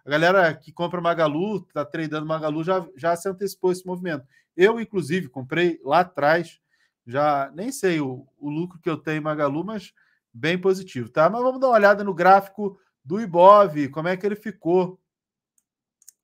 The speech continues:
Dentro daquela consolidação que eu já tinha marcado pra vocês, vou até estender aqui o, o, o retângulo, porque o preço tá andando de lado. Aquilo que eu falei pra você, falei, "Ah,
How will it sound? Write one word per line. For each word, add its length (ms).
Dentro 380
daquela 440
consolidação 920
que 80
eu 40
já 120
tinha 200
marcado 500
pra 140
vocês, 600
vou 120
até 280
estender 720
aqui 460
o, 540
o, 240
o 120
retângulo, 840
porque 800
o 220
preço 340
tá 100
andando 220
de 80
lado. 240
Aquilo 240
que 60
eu 60
falei 200
pra 140
você, 300
falei, 200
"Ah, 280